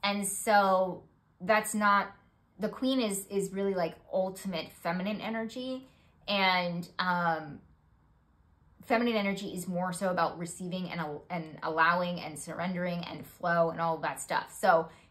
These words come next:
it has to be a good balance. Um, so just be careful because that queen is upside down. It's, I'm getting this feeling of, like, being over controlling,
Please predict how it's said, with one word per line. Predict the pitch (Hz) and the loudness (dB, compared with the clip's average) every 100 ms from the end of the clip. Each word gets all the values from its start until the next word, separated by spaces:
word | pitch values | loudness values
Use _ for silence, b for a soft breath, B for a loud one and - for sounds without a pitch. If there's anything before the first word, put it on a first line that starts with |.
| B | B
it | 196 | -6
has | 190 214 202 - | 4 6 6 4
to | 262 | -4
be | 196 208 | -4 -2
a | 180 | -2
good | 170 180 180 175 - | -4 -4 -4 -4 -2
balance. | 165 165 185 285 554 - - - _ _ _ - | 0 2 0 -4 -6 -12 -14 -14 _ _ _ 0
Um, | 196 196 190 180 170 | 6 10 10 8 2
so | - 208 | -6 -6
just | 190 - 208 240 - | -6 2 4 4 0
be | 220 | -8
careful | - 196 196 | -6 -6 -6
because | 190 185 | -8 -8
that | 180 180 | -6 -8
queen | - 233 240 | -6 -4 -2
is | 214 | -2
upside | 190 185 170 170 | -4 -4 -4 -2
down. | 175 170 170 - | -2 -2 -4 -8
It's, | 180 180 - - - | -10 -10 -12 -12 -6
I'm | 185 | -4
getting | 180 208 208 | -2 -2 -2
this | 196 - | -4 -6
feeling | 190 185 180 | -4 -4 -2
of, | 170 - | -4 -2
like, | 170 165 165 b b b _ 190 | 0 0 -2 b b b _ -6
being | 196 196 185 - - - | -2 -2 -2 -10 -12 -2
over | 214 202 202 196 185 - | 0 2 2 0 0 -4
controlling, | 180 170 - 170 175 233 | -6 -6 -2 -2 0 -2